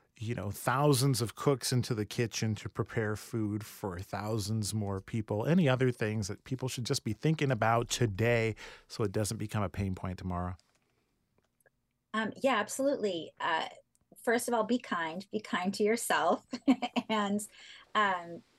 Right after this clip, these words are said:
Speaker 2: go ahead and chop up all of your root vegetables. Like, just start the prep by doing all the things that kind of feel messy so you can wake up tomorrow morning,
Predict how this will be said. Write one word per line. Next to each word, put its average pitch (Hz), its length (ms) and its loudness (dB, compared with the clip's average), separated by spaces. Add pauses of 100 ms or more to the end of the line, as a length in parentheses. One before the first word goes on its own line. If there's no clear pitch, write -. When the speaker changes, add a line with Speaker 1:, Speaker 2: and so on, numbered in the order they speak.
(120)
Speaker 2:
go 247 100 2
ahead 294 160 0
and 285 120 4
chop 226 280 0
up - 220 0
all 202 360 4
of 185 120 -6
your 190 160 -2
root 180 220 -10
vegetables. - 560 -2
Like, - 160 -4
just 226 160 -2
start 269 260 2
the 294 80 0
prep 208 360 -2
by 180 160 2
doing 180 260 -6
all 185 160 0
the 185 180 -6
things 180 360 -6
that 147 240 -2 (360)
kind 240 120 2
of 247 80 0
feel 190 200 2
messy 202 420 -4
so - 160 -4
you 208 140 -2
can 196 220 -4
wake 185 180 2
up 240 140 -6
tomorrow 277 320 2
morning, 262 480 4